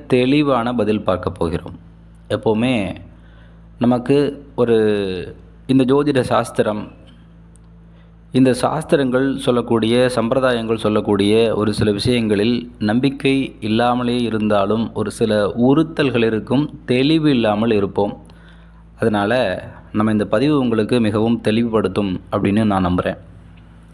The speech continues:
குறிப்பா, உலகில் உள்ள ஒவ்வொரு பொருட்களும் இந்த ஒன்பது கிரகங்களின்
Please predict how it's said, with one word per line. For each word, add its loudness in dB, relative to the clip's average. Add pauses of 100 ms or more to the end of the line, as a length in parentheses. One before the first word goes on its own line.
(120)
குறிப்பா, 2 (1300)
உலகில் 2
உள்ள 0 (480)
ஒவ்வொரு 2
பொருட்களும் 0 (640)
இந்த 4
ஒன்பது 2 (320)
கிரகங்களின் 0